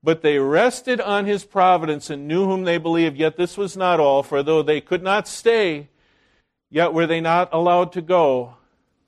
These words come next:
suffered to go, but the ports and havens were shut against them, so as they were fain to seek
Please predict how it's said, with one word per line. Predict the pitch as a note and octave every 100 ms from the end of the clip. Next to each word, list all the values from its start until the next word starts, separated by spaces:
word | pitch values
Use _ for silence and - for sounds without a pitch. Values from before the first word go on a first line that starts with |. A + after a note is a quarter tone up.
| _ _
suffered | - E3+ E3+ E3+
to | F3
go, | E3+ E3 C3+
but | B2+ C#3+
the | C3+
ports | B2 F3 G3 G3
and | F#3 E3
havens | E3+ F3+ F3 D#3
were | D3
shut | - E3+ F3
against | E3 F3+ F3+ -
them, | C3+ B2 - _ _ _ _
so | - D#3
as | D#3 D3 C#3
they | D#3+
were | C#3+ B2
fain | - - F3 G3+ G3
to | C#3+
seek | - D#3 D3 _